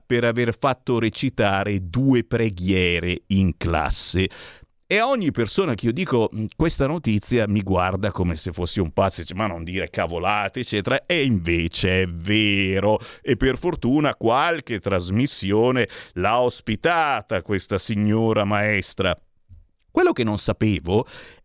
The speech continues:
è che è, è successa una cosa simile a Firenze. Ramadan a scuola.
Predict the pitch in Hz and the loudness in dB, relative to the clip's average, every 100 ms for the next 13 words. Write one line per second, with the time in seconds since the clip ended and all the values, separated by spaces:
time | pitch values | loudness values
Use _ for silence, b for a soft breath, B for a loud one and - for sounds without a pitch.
0 | - 233 - 202 135 143 - 190 254 - | -2 -2 2 0 0 -4 -2 -2 -4 -2
1 | 214 147 - 131 - 202 196 - 208 151 | -2 -2 0 0 0 -2 -2 0 -2 0
2 | 151 - - 196 165 143 143 156 202 _ | -2 -2 -4 0 4 4 4 2 0 _
3 | _ - 185 - 220 190 135 101 95 - | _ -4 -4 -2 -2 2 2 2 -2 -2
4 | - 110 113 B B B B B _ - | 0 0 0 B B B B B _ -2
5 | 110 139 214 240 226 202 196 240 262 262 | 0 2 2 2 2 2 2 2 0 0
6 | 254 247 - - 208 - - 185 175 143 | -2 -2 -4 -2 -2 -2 -6 2 4 4
7 | 92 76 80 - | 2 -2 -8 -8